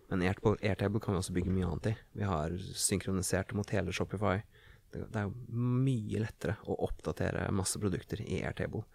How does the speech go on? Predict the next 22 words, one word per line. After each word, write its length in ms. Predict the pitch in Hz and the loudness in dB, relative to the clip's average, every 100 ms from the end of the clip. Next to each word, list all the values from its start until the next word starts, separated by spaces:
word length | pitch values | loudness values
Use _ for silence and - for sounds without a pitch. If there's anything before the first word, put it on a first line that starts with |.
| - - - | -20 -20 -18
Det 120 | - | -4
er 40 | 107 | 2
mye 320 | 110 110 87 | 4 4 4
lettere 320 | 92 - - 85 | 2 0 -2 -2
å 40 | |
forstå 340 | - - 87 87 85 | 0 0 2 2 2
statusen 600 | - 82 - - - 92 | 2 0 0 -2 -2 -2
på 80 | - | -2
inventory, 600 | 76 78 - - 80 82 | 0 -2 -2 0 0 0
hva 260 | 82 76 71 | 0 0 0
du, 320 | 87 80 85 - - - - - - | 0 2 0 -4 -16 -20 -20 -16 -2
hvilke 400 | 92 82 - 87 | 0 0 -2 -4
produkter 520 | - 92 90 - - | -2 -2 -2 -4 -2
du 80 | 85 | 0
har 160 | - - | -2 -2
glemt 400 | 82 69 95 - | -2 0 -2 -2
å 40 | |
skrive 320 | - - 73 85 | -4 0 0 0
en 80 | |
god 220 | 92 107 - | 0 0 2
S 180 | - - | 2 0
O-tittel 560 | - - 110 - - | 0 -2 -4 -4 -6